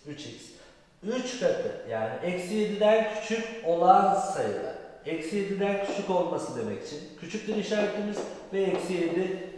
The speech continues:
olarak yazdık. İşte karşımızda bu eşitsizlik oluştu. Yani bir sayının üç katı eksi yediden küçükmüş.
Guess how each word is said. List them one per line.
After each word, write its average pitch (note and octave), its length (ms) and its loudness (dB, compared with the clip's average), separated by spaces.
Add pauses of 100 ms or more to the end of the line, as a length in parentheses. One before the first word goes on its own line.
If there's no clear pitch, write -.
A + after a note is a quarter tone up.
(520)
olarak B2 520 2
yazdık. - 360 4 (340)
İşte E3+ 280 -2
karşımızda E3 920 2
bu F3 80 2
eşitsizlik A2+ 760 -4
oluştu. G#2 440 -4 (680)
Yani F#3+ 340 2 (760)
bir A3 60 -10
sayının F#3+ 420 0
üç F#3+ 160 -4
katı - 240 2
eksi E3+ 520 2
yediden E3+ 500 0
küçükmüş. - 720 -8